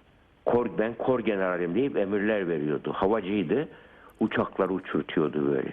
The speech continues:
şeyler yapıyordu. Ama yani kendi kor generalliğini unutmamış. Çok önem verdiği şey onun çünkü. Kimlik haline getirmiş mesleğini. Unutmuyor onu. Ama şeyi unutmuş.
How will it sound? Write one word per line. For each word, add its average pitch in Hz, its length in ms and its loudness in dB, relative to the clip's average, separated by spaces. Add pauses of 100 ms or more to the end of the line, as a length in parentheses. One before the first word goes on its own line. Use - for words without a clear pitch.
şeyler 78 280 2
yapıyordu. 73 600 0 (500)
Ama 104 280 0
yani 98 220 0 (300)
kendi 123 360 0
kor 156 280 2
generalliğini 135 640 2
unutmamış. 147 600 0 (200)
Çok - 240 0
önem 120 340 4
verdiği 82 400 -2
şey 78 120 4
onun 73 240 -2 (100)
çünkü. - 120 -6 (200)
Kimlik 120 380 4
haline 87 280 0
getirmiş 73 480 -2
mesleğini. 67 520 0 (720)
Unutmuyor 117 540 2 (300)
onu. 67 240 0 (680)
Ama 120 340 2 (200)
şeyi 127 240 2
unutmuş. 170 480 0